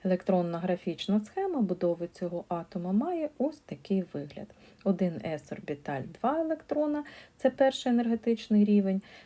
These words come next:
другий енергетичний рівень має С і П орбіталі, відповідно, два С і два П. На, е, С орбіталі другого рівня розташовуються два електрона,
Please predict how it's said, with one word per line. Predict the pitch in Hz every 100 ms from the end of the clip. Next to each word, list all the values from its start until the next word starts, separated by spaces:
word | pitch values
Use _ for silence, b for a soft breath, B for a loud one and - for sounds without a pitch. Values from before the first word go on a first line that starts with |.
| B
другий | 180 202 190 175
енергетичний | 165 165 165 175 - 160 - 170 170
рівень | 170 160 165 165
має | 170 170 156 151 - 180
С | 165 156 - -
і | 160
П | - 160 156
орбіталі, | 175 196 247 - 269 285 285
відповідно, | 277 - 269 262 269 269 254
два | 226 240 254
С | 240 240 -
і | 220
два | 202 208 220
П. | 220 214 220 B B B B -
На, | 196 196 190 - 190 185 180 185 -
е, |
С | 196 -
орбіталі | - 185 - 175 165 160
другого | 170 170 160 156 170
рівня | 170 170 156 156
розташовуються | 156 - 175 - 175 160 156 147 143 - 170 B B B -
два | 196 175 165 147
електрона, | 143 175 214 - 262 294 294 294